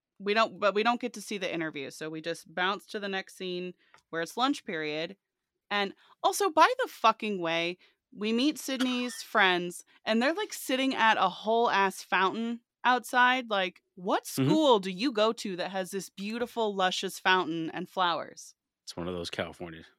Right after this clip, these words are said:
Speaker 1: I,
Speaker 2: schools.
Speaker 1: I
Speaker 2: They have, like, the
Speaker 1: guess.
Speaker 2: outdoor campuses. There, there's some nice ones out there.
Speaker 1: Mm, well, does not look like where I went to school. It's fine. I'm
Speaker 2: Oh.
Speaker 1: not jealous.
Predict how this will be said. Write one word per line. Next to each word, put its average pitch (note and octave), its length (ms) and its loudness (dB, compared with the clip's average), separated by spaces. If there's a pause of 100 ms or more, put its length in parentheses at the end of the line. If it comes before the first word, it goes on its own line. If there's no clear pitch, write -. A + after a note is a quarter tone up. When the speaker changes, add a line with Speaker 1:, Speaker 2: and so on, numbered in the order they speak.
(120)
Speaker 1:
I, A3+ 140 0
Speaker 2:
schools. - 220 -14 (140)
Speaker 1:
I G3+ 200 2
Speaker 2:
They F3+ 100 -2
have, F#3+ 140 6
like, D#3+ 140 4
the C#3 40 0
Speaker 1:
guess. C3 180 -2
Speaker 2:
outdoor - 520 -8 (100)
campuses. E2+ 260 -8
There, G2+ 220 -8
there's A2 200 -6
some D3+ 140 -4
nice G2 240 -2
ones D2+ 220 -14
out D2+ 160 -20
there. D#2 160 -20 (460)
Speaker 1:
Mm, F#3 420 -8 (760)
well, F3 240 -14 (100)
does F3+ 200 -12
not - 160 -10
look - 140 -12 (200)
like - 260 -14
where - 200 -10
I - 140 -8
went D#4 220 -10
to - 120 -16
school. D#3 420 -10
It's G#3+ 240 -8
fine. A3+ 600 -2
I'm G3 120 -4
Speaker 2:
Oh. E3+ 120 0
Speaker 1:
not E4 180 0
jealous. F#3 480 -12